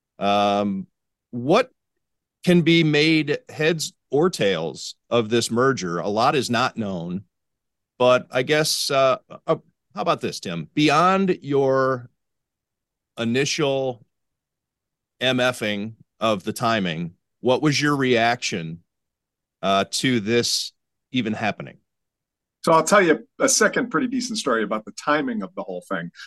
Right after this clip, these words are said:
Speaker 2: On a monthly basis, I have a call with folks from the P G A Tour Communications Department. And it's simply to talk about,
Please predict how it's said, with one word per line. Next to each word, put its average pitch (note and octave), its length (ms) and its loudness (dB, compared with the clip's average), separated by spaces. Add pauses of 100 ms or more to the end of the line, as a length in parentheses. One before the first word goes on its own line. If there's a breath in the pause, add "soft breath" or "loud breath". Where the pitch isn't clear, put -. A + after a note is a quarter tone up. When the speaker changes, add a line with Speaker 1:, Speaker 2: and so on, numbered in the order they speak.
(140 loud breath)
Speaker 2:
On D3 140 4
a D3+ 40 2
monthly F#3 520 0
basis, A#2+ 800 0
I A#2+ 120 2
have B2+ 220 0
a A2 260 0
call G2 760 -2 (380)
with A2+ 340 0
folks C3+ 280 0
from B2+ 140 -4
the B2 80 0
P C#3 160 -8
G A#2 220 -4
A A2 40 -6
Tour G#2+ 220 -4
Communications G2+ 800 -6
Department. - 500 -10
And E3+ 160 0
it's D3+ 260 0
simply F3 680 -2 (300 soft breath)
to D3 80 -4
talk D3 300 2
about, C3 360 2